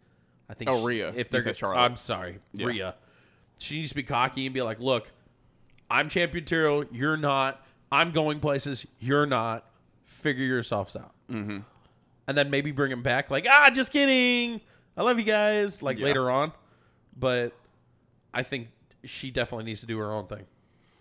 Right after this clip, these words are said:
Speaker 2: There's definitely gonna be a little bit of a split somewhere. Um, either Dom's gonna say something stupid or Priest will.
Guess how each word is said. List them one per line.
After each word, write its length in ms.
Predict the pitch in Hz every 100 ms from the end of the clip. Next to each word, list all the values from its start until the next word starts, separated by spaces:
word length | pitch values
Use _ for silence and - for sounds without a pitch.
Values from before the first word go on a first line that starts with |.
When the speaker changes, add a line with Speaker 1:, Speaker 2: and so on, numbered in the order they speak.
| -
Speaker 2:
There's 140 | 156
definitely 280 | 165 190 175
gonna 160 | 143 127
be 80 |
a 80 | 127
little 160 | 123 123
bit 140 | 120
of 80 | 107
a 20 |
split 380 | 104 - 117 117 _ _
somewhere. 540 | - 120 120 123 131 - - _ _ - -
Um, 580 | 107 104 101 101 101 104 123 - _ _ _ -
either 220 | 123 123
Dom's 360 | 120 120 123
gonna 120 | 117 120
say 120 | 131
something 300 | 117 127 113
stupid 540 | 113 - 117 113 113 107
or 220 | 107 104 101
Priest 360 | - 131 117
will. 440 | 123 110 110 107